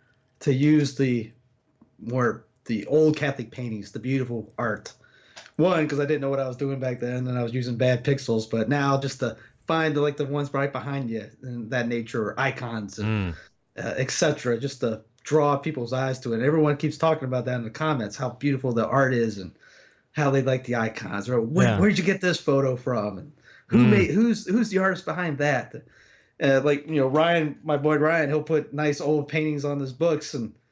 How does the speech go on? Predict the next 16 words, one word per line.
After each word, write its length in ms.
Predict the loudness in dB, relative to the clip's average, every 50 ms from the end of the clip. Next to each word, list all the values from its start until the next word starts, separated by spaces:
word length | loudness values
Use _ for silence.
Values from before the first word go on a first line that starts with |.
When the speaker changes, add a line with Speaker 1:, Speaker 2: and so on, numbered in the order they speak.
| _ _ _ _ _ -10 -6
Speaker 1:
just 180 | -2 0 2
imagine 760 | 2 2 4 4 4 4 2 2 2 0 -2 -2 -2 -4 -6 -10 _ _ _ -12
the, 280 | -4 0 0 2 0 0
the 140 | 0 0
one 260 | 0 2 2 2 2 2
he's 140 | 0 2
got 200 | 2 2 2 2
Bellum 260 | 2 2 2 2 2 2
in 100 | 0 0
the 60 | -2
Sacrifice 440 | -2 -2 -2 0 0 0 0 0 -2
of 80 | -2
the 60 | -2
Mass 300 | 0 2 2 2 2 2
right 140 | 0 0 2 2
here. 280 | 0 0 -2 -2 -6